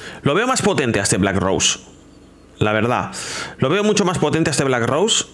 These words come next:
mucho, mucho más potente a este Black Rose. Todos estos personajes emergen de la serie de Super Dragon Ball Heroes. De hecho, Dragon Ball Xenoverse dos es una recreación,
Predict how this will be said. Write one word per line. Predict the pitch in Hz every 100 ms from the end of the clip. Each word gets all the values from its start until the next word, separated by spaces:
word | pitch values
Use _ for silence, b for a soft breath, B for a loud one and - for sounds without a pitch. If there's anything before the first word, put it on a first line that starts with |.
| - -
mucho, | 143 190 214 160
mucho | 170 160
más | 147
potente | - 127 139 127
a |
este | 139
Black | 120 104
Rose. | 107 143 180 - B B B 135 -
Todos | 214 247
estos | 277 240
personajes | 226 185 196 208 160 202 - -
emergen | 120 147 170 131 160 - -
de | 117 117 113 113 110
la | 104 -
serie | 131 147
de | 143
Super | 139 127 101
Dragon | 107 131 147
Ball | 107
Heroes. | - 127 85 98 - -
De | 104 110 110 143
hecho, | 175 - 117 131 B B B B -
Dragon | 113 131 143 147 139
Ball | 147 113
Xenoverse | - 135 139 131 147
dos | 135 135 - B B B -
es | 127 -
una | 165 156
recreación, | 135 127 120 113 - 135 143 -